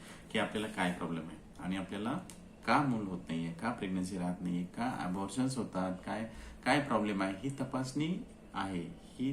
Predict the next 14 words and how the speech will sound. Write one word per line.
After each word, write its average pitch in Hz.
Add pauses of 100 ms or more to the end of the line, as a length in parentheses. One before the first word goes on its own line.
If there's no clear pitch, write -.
(120)
ट्रीटमेंट 107
नाहीये. 92
या 120
तपासणीमध्ये 113
आपल्याला 117
कारणं 101
शोधणार 95
आहेत 85
आपण 87
आणि 95
या 110
कारणाची 95
ट्रीटमेंट 156
घेतल्यानंतर 98